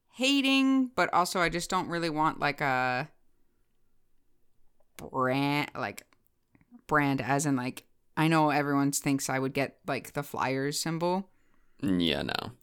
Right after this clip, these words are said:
Speaker 1: I think that could be done cool, but I just don't think I wanna, I think that's just too weird <laughs> for me personally.
Speaker 2: As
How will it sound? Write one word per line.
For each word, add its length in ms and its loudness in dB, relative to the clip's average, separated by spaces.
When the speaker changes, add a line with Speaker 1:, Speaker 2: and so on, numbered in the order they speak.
Speaker 1:
I 160 6
think 300 -2
that 200 2
could 180 -6
be 140 -2
done 400 0
cool, 800 -2
but 100 0
I 80 4
just 200 -6
don't 160 -2
think 200 -4
I 80 2
wanna, 260 -2
I 60 -12
think 160 -12
that's 220 -6
just 160 -10
too 120 -4
weird 400 0
<laughs> 180 -20
for 180 -4
me 240 -2
personally. 560 -4
Speaker 2:
As 440 2